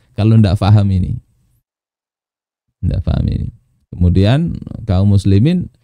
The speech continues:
termotivasi untuk mempelajari itu dalam rangka apa? Dalam rangka tadi menjelaskan Islam. Ini generasi-generasi awal, eh, kaum muslimin belajar mantik itu untuk membela Islam,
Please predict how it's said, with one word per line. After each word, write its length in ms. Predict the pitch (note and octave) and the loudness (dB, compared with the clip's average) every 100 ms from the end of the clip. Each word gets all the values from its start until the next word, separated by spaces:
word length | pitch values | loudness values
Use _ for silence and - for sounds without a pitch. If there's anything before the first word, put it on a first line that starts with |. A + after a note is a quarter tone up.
| _ _ _ _ _ | _ _ _ _ _
termotivasi 880 | D3+ D#3 D#3 D#3 D#3+ D3 C#3 A#2+ G2 | 0 2 2 2 2 2 0 2 2
untuk 220 | A#2+ A#2 | 2 2
mempelajari 800 | B2 B2 A#2+ A2+ A2 F#2+ E2+ D#2+ | 0 2 2 2 2 0 0 -2
itu 180 | D2+ C3+ | 0 0
dalam 400 | D#3 G2+ A2 A2 | 2 2 2 2
rangka 400 | B2 C3+ D3 D#3+ | 2 2 0 0
apa? 320 | G3 D#3 C#3+ | 0 2 2
Dalam 400 | C3 G2 F#2 F2+ | 2 2 2 2
rangka 400 | E2+ D2+ F#2+ C3+ | 2 2 2 2
tadi 560 | C#3+ C3+ B2 F#2+ G2+ A2+ - - - | 2 0 2 0 0 -6 -12 -20 -4
menjelaskan 800 | F#2+ G2+ F#2+ F#2 F2 - A2 G#2+ | 2 2 4 4 2 0 0 0
Islam. 640 | A2 - F2+ E2+ F#2 - - - | -2 -2 0 0 -2 -6 -10 -4
Ini 240 | F2 F#2 | 2 4
generasi-generasi 1120 | A#2 G#2+ F#2+ F#2+ F#2 A2+ A2+ F#2 F#2 E2 A2+ C#2+ | 4 2 2 2 2 0 0 2 2 2 0 0
awal, 480 | G#2 B2 B2 A#2 - _ _ _ _ _ _ _ | 2 4 2 0 -4 _ _ _ _ _ _ _
eh, 260 | - F2+ F2 E2+ | -4 -2 0 2
kaum 320 | F2+ G2 G2+ | 2 4 4
muslimin 400 | G#2 G2+ A#2 A2+ | 4 4 4 4
belajar 320 | F#2 G2+ G2+ | 2 2 2
mantik 400 | G2 F#2+ G#2 D#2 | 2 2 0 -2
itu 240 | F#2+ - | -2 -2
untuk 480 | C3+ D#2+ G#2 A2 B2+ | -2 0 0 0 0
membela 480 | C3 C#3+ A#2 A2 G#2 | 0 2 2 4 2
Islam, 640 | G2 G#2+ - - - G#2+ | 0 -2 -4 -2 -6 -10